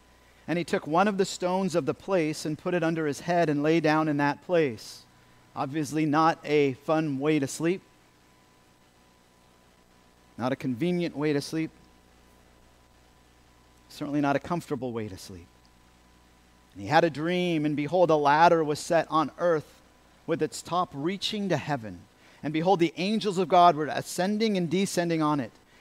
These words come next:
And behold, the Lord stood above it and said, "I am the Lord, the God of your father Abraham, and the God of Isaac.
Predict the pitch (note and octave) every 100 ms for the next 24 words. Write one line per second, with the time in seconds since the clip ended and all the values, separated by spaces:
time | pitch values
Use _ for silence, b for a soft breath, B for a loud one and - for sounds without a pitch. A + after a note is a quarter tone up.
0 | b D#3 D#3+ F3 G#3 F3+ D#3+ F#3+ G#3 -
1 | - G3+ E3+ A#2 E3 G3+ D#3 D3 D3 -
2 | F3+ D3+ - B D#3+ F#3+ A3 G#3+ F#3 G3+
3 | D#3+ D#3+ D3 F#3 G3+ A3 F3 D#3+ C3 D#3
4 | F3 F#3+ F3+ C#3+ E3+ E3 E3 D#3+ E3 D3
5 | D#3 C#3 C#3 B2+ A2+ F#2+ G#2+ b b b
6 | D#3+ D#3+ C#3+ D#3 D#3 E3 C#3+ D3 C3+ A#2
7 | - -